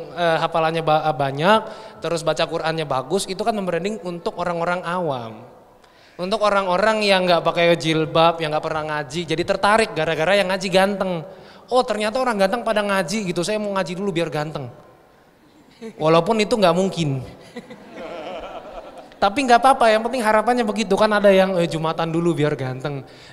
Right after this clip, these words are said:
Orang yang Jumatan itu pakai baju muslim, gantengnya naik seratus persen gitu. Ya Allah, orang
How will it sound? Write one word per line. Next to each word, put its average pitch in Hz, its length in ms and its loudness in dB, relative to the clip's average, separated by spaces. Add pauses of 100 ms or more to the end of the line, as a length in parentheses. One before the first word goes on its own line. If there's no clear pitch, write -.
Orang 175 240 0
yang 180 160 -2
Jumatan 185 480 -2
itu 208 80 -4
pakai 196 160 0
baju 175 200 -2 (120)
muslim, 202 240 -4
gantengnya 175 640 -2 (240)
naik 170 320 -4
seratus 160 480 -6 (240)
persen 175 560 2
gitu. 170 320 0 (400)
Ya 160 240 -2
Allah, 165 960 -2
orang 160 480 -6